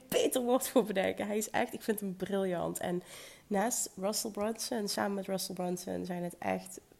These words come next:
business-wise op dit moment mijn, ehm, favoriete teachers. En, eh, ja, Alex Hormozi heeft ook een enorme abundance mindset. En, en hoe die zijn business, businessmodel, hoe dat eruit ziet, is gewoon super inspirerend. Nou,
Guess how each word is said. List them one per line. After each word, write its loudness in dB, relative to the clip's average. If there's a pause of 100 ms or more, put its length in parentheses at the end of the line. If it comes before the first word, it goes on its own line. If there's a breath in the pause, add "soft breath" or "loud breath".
business-wise 2
op -6
dit 2
moment -2 (560 loud breath)
mijn, 2
ehm, -4 (120)
favoriete -2
teachers. -2 (340)
En, 4 (640 loud breath)
eh, -14 (200)
ja, 0
Alex -2
Hormozi 0
heeft -2
ook -2
een 0
enorme 2
abundance 0
mindset. -2
En, -4
en -2
hoe -4
die -4
zijn 0
business, -6
businessmodel, -2
hoe 0
dat 0
eruit -2
ziet, -2
is -8
gewoon -6
super -2
inspirerend. -6
Nou, 0